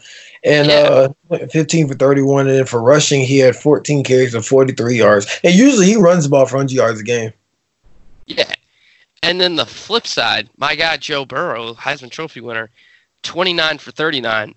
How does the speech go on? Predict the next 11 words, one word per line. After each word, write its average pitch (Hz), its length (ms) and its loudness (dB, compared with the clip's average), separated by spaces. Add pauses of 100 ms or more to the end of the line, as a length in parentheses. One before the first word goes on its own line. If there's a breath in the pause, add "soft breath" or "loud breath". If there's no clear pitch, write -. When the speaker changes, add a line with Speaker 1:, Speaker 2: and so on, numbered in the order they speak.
Speaker 2:
four 208 680 -6
hundred 175 460 -6
and 147 140 -2
ninety-three 156 540 -6
yards 131 440 0
in 127 140 -4
a 120 120 -2
college 139 340 -2
football 131 360 -4
playoff 120 300 -2
semifinal, 113 920 -4